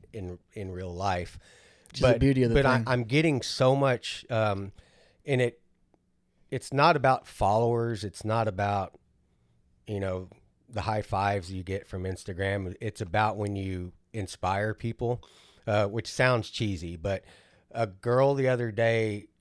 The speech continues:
Speaker 1: had commented on something I'd said about books. And so it inspired her to start reading East of Eden. And yesterday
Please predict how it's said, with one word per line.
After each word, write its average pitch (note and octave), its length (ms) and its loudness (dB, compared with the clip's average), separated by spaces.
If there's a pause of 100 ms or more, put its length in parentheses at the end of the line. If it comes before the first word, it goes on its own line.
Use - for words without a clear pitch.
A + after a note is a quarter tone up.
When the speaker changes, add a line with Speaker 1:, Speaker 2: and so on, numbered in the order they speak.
(300)
Speaker 1:
had A#2 220 -8
commented A2+ 600 0
on G2+ 140 -2
something G#2 420 -4
I'd F#2 320 -6
said G2 180 -6
about F2 340 -10
books. - 440 -10 (580)
And F#2+ 520 -2 (680)
so G#2+ 600 0 (200)
it C3 160 0
inspired A#2+ 600 0
her C3 340 0
to - 160 -12
start A2 420 -2
reading G2 680 -6 (340)
East G#2 300 -8
of F#2+ 100 -8
Eden. A2+ 420 -6 (600)
And G2+ 260 -2
yesterday G#2+ 960 0